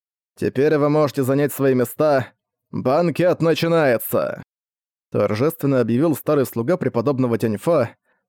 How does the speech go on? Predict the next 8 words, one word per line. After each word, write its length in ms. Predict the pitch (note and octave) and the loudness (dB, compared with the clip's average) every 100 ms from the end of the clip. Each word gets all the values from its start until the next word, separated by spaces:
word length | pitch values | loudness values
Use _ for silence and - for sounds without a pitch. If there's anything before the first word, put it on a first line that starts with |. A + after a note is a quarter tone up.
| _ | _
глядя 500 | - G#2 G#2+ D3+ F#3 | -6 -2 0 2 2
на 120 | F#3+ | 2
Ван 240 | C#3 B2+ B2 | 2 2 2
Буэлэ 380 | A#2 G#2+ A#2 C#3+ | 2 2 2 2
и 40 | |
других 360 | A#2+ A2 A2+ - | 0 0 -2 -2
победивших 580 | G3 D#3+ B2 - B2 | -2 0 -2 -2 -2
избранных. 640 | - A2 A2+ A2 - - | -2 -2 -4 -4 -8 -14